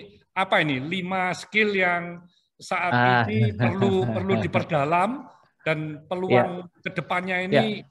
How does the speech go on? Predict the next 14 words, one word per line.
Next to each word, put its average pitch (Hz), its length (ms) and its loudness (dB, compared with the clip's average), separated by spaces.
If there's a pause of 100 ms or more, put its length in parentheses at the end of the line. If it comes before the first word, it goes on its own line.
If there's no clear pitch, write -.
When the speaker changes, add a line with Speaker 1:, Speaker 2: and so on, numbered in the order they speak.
(100)
Speaker 1:
besar 170 280 -8
sekali 185 380 -4 (120)
gitu. 98 160 -12 (760)
Speaker 2:
Hmm, 110 440 -4
oke. 107 640 -6 (360)
Mungkin 139 600 0
kal-, - 340 -4
kalau 127 220 2
lima 120 400 2
skill 117 400 -4
ya, 92 140 -6
saya 160 180 0
coba 175 160 4
cepet - 240 0